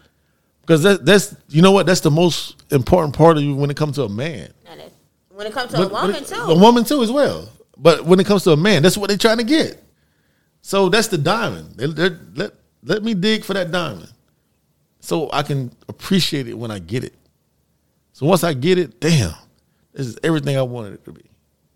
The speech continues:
Speaker 1: And she made me wait. And she gave me a challenge with it.
Speaker 2: Right.
Speaker 1: You know what I'm saying? Let him chase, give him that chase. You know? And I, that's, that's how I feel about it.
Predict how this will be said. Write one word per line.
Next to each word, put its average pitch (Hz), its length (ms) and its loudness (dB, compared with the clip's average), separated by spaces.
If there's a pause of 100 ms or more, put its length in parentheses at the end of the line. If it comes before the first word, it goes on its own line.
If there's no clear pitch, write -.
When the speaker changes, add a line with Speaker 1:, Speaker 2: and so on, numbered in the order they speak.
(580)
Speaker 1:
And 147 140 -2
she 151 140 -6
made 120 200 -8
me 92 120 -14
wait. - 280 -14 (240)
And 165 160 2
she - 120 -6
gave 139 180 -2
me 117 140 -10
a 101 40 -10
challenge 101 380 -8
with - 120 -14
it. - 60 -20 (560)
Speaker 2:
Right. - 80 -20 (340)
Speaker 1:
You 127 80 -16
know 143 120 -2
what - 0 -
I'm 151 60 -10
saying? 156 320 -12 (320)
Let 151 300 0
him 165 340 -2
chase, 175 320 -8 (260)
give 165 180 4
him 180 180 -6
that 143 140 -8
chase. - 440 -10 (1300)
You 107 120 -6
know? 101 240 -8 (680)
And 110 140 -2
I, 95 200 -6 (440)
that's, 120 240 -4
that's 113 220 -4
how 131 160 -6
I 120 40 -8
feel 123 200 -8
about - 220 -8
it. - 120 -20